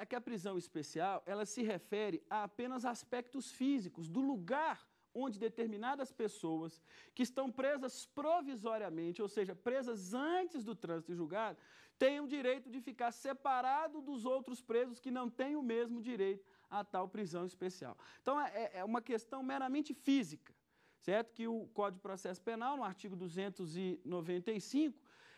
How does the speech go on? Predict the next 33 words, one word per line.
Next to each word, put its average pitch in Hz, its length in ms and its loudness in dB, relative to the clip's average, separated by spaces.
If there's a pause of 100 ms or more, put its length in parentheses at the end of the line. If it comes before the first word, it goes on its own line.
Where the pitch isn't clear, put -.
(100)
é, 190 300 0
estabelece 240 640 -2
que 294 80 -4
algumas 285 540 0
pessoas, 208 720 0
em 165 100 -4
razão, 196 600 0 (300)
é, 165 140 0
da 180 140 0
sua 233 240 -4
condição 170 600 -2 (320)
pessoal, 226 600 2 (180)
têm 285 340 0
esse 277 180 -4
direito 233 480 2
de 220 120 -10
prisão 214 460 -4
especial, 196 500 -2
que 285 240 0
é 240 80 4
nada 240 300 -2
mais, 262 260 0
nada 226 220 -2
menos 226 220 -2
do 233 100 -4
que 254 100 -2
uma 247 160 2
separação 247 1000 -2
dentro 226 320 2
de 190 100 -4
um 233 60 2
estabelecimento 196 720 -2
prisional, 165 760 0